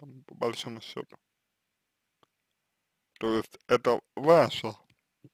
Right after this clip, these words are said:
мнение о них, это ваше восприятие их, людей я имею в виду. Вот.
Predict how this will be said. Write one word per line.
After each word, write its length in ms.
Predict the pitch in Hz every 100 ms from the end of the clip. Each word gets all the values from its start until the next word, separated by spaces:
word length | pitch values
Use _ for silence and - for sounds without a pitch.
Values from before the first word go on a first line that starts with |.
| _ _ - - _ _ _ _ _ _ - - _ _ _ - - -
мнение 600 | 127 131 123 127 151 196 _ _ _
о 140 | - 160
них, 440 | 143 131 - - _ _ _ _ _ _ _ _ _ _ _ -
это 400 | 139 - - 135
ваше 380 | 143 147 - 123
восприятие 1000 | 120 - 127 113 101 - 123 139 147
их, 220 | 170 - _ _ _ _ _ _ _ _ _ _ -
людей 520 | 135 143 139 135 131
я 120 | 127
имею 240 | 123 123
в 20 | 131
виду. 240 | 147 135 _ _ _ _ _ _ _ _ _ _ _ 139
Вот. 360 | 120 123 123